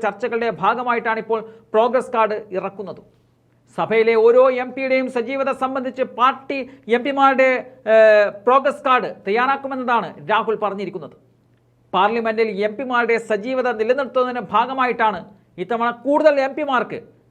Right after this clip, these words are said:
കൂടുതൽ അവസരം നൽകാനൊക്കെ കോൺഗ്രസ് ഇപ്പോൾ തയ്യാറായിരിക്കുന്നത്.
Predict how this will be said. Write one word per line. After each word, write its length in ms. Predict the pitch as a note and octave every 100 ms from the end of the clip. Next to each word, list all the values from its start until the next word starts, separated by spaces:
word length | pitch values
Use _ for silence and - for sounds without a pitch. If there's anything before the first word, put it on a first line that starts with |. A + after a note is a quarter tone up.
| -
കൂടുതൽ 280 | G3+ G3 A3 - E3
അവസരം 340 | G#3 A3+ A3 G3+ G3
നൽകാനൊക്കെ 460 | G#3 G#3+ G#3 G#3+ G3+
കോൺഗ്രസ് 340 | F#3 G#3+ G#3 G#3
ഇപ്പോൾ 140 | G#3 F#3
തയ്യാറായിരിക്കുന്നത്. 680 | F3+ G3 F#3+ F3+ F3+ D3+